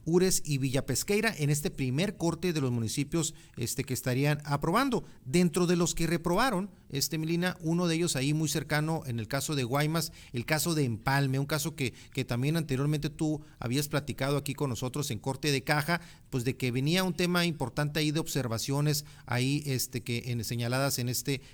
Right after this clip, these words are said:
en este análisis del Congreso del Estado. Tu valoración sobre el tema de, de Empalme,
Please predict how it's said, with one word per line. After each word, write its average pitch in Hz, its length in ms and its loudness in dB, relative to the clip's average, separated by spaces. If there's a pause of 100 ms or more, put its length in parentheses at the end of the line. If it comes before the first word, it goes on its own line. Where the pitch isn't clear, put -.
en 120 100 -2
este 131 320 0
análisis 127 420 0
del 120 140 -2
Congreso 117 400 -2
del 117 60 0
Estado. 117 360 -2 (220)
Tu 156 100 0
valoración 165 420 4
sobre 208 200 0
el 147 80 -2
tema 185 260 2
de, 160 240 2
de 123 80 -2
Empalme, 233 440 0